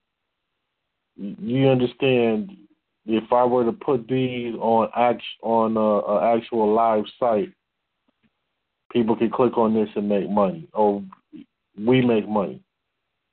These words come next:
Um, but these are just, they're not active. So anyway, this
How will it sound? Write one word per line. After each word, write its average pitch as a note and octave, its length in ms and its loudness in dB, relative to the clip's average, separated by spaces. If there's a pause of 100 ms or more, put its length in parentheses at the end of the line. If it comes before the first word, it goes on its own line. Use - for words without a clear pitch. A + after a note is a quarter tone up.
(1000)
Um, F2+ 280 -4
but G2 180 0
these B2 220 4
are A#2 80 0
just, G#2+ 340 -2 (320)
they're G#2+ 200 -2
not G#2 260 2
active. F#2 380 -4 (240)
So A2 160 4
anyway, F#2+ 500 0 (880)
this B2 160 2